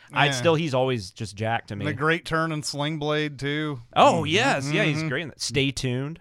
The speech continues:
Speaker 2: Yeah, Stay
Speaker 1: Pro-,
Speaker 2: Tuned. I remember
Speaker 1: Problem
Speaker 2: that's,
Speaker 1: Child.
Speaker 2: <laughs> yeah, I remember those.
Speaker 1: No, he did a Blake Edwards movie.
Speaker 2: Mm-hmm.
Speaker 1: Uh, God, yeah, he
Speaker 2: Skin Deep.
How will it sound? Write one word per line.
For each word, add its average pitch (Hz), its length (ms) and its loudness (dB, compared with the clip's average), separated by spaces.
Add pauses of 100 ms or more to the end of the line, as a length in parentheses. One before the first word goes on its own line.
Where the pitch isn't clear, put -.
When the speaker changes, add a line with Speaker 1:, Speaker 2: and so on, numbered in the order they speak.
(100)
Speaker 2:
Yeah, 143 300 2
Stay - 200 0
Speaker 1:
Pro-, 156 80 6
Speaker 2:
Tuned. 185 340 4
I 160 60 8
remember 147 140 10
Speaker 1:
Problem 165 180 4
Speaker 2:
that's, 170 100 -6
Speaker 1:
Child. 170 500 8
Speaker 2:
<laughs> - 20 0
yeah, 160 280 2
I 135 40 0
remember 202 320 0
those. 180 360 0
Speaker 1:
No, 320 100 -2
he 339 60 0
did 349 120 0
a - 20 2
Blake 170 320 0
Edwards 196 400 -2
movie. 277 400 -4
Speaker 2:
Mm-hmm. 143 120 -4
Speaker 1:
Uh, 131 360 4 (100)
God, 202 200 -8
yeah, 226 160 -4
he 175 60 -4
Speaker 2:
Skin 190 260 2
Deep. 196 200 2